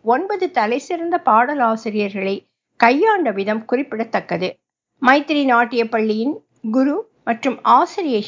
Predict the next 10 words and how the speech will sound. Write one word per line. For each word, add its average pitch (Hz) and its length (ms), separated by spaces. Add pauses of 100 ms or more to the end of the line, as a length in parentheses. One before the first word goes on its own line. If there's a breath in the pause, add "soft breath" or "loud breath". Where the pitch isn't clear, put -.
ஸ்ரீனிகாந்த் 202 580 (300)
தனது 269 300
மாணவிக்கு 262 600
அற்புதமாக 311 680
பயிற்சி 220 380
தந்திருந்தார். 185 640 (100)
அவர் 240 240
நிகழ்ச்சியில் 247 580
நட்டுவாங்கம் 208 560
செய்ய 233 400